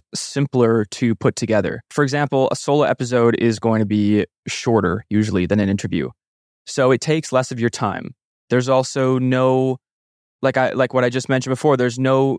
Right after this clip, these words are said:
scheduling errors or somebody no-showing. And, and, and then when you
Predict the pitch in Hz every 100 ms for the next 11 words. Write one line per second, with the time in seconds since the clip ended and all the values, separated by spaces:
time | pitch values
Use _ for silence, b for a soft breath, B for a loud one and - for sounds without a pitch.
0 | - - - 139 131 135 139 131 123 123
1 | 123 123 123 123 123 113 - 127 127 123
2 | 117 120 123 - 120 120 120 117 113 107
3 | 101 _ _ _ _ 113 110 104 - 131
4 | 135 143 135 127